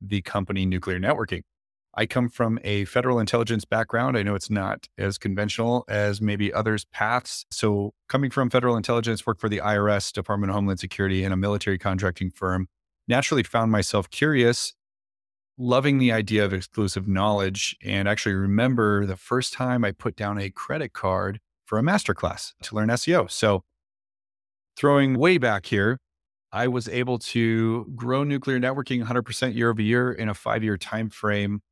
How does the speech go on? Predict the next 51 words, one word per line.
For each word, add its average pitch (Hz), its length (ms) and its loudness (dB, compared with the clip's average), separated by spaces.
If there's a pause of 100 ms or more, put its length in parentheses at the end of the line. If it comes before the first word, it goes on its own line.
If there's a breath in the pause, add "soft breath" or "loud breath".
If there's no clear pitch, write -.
(520)
And 98 640 0
now 110 400 0
we 104 160 2
actually 95 240 -2
serve 104 340 -2
a 101 60 -2
global 143 340 0
audience. 92 400 -2
So 98 540 0 (180)
sold 135 240 -2
the 120 60 0
company 120 360 0
to 120 120 -2
a 110 60 -2
private 117 240 2
equity 113 240 0
firm 110 340 -2
in 104 80 -4
which 104 220 -2
I'm 98 160 0
still 113 520 -2
a - 80 -8
partner, 156 440 0 (160)
uh, - 20 -4
still 120 220 -2
the 113 120 2
acting 107 340 0
C 120 220 -2
E 113 140 2
O 123 140 2
at 110 80 -4
the - 60 -12
time 110 200 0
of 107 60 2
this 113 180 -2
recording. 117 460 -2 (500)
And 101 560 -4
we 107 640 0
now 107 380 0
focus 104 400 -4
on 101 100 -2
S 98 240 -4
E 101 100 0
O, 101 120 2
S 98 180 -2
E 101 100 -2
M, 101 400 -2
and 98 200 -12
full 120 220 -2
funnel 101 440 -2
marketing, 98 600 -6